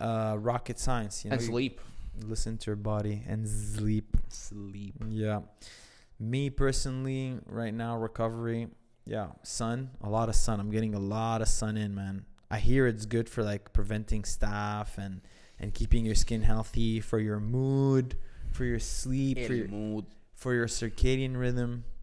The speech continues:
Speaker 2: Yeah.
Speaker 1: People don't take advantage of sun. You're freaking pale, man. I, I can see through your skin.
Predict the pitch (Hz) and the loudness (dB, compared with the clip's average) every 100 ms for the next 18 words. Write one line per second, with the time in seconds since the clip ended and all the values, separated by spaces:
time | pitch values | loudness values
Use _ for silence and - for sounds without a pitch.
0 | - - - - 101 123 139 - - - | -10 -10 -12 -14 -14 -12 -12 -12 -12 -14
1 | - 107 110 113 107 110 113 120 117 - | -10 -8 -6 -6 -6 -6 -6 -6 -8 -6
2 | 110 113 113 107 - 113 113 110 - 127 | -6 -6 -6 -6 -6 -2 -2 -2 -4 -6
3 | 123 123 113 110 - 127 135 127 110 107 | 0 0 0 -4 2 6 6 4 2 0
4 | 107 107 107 127 113 - 123 - 127 117 | -2 -2 -4 -4 -4 -2 -4 -2 -2 -2
5 | - - 120 104 | -2 -4 -6 -6